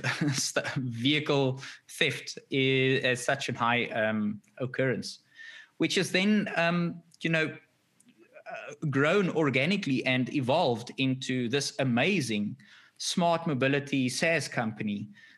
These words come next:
um, that is growing globally and organically currently and has one point three million, uh, su-, um, subscribers. Uh, they're processing forty billion data points, uh, on a monthly basis,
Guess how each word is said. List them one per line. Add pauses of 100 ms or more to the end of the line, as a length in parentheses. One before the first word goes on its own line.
(160)
um,
that
is
growing
globally
and
organically
currently
and (400)
has
one
point
three
million, (200)
uh,
su-,
um,
subscribers. (500)
Uh,
they're
processing
forty
billion
data
points,
uh,
on
a
monthly
basis,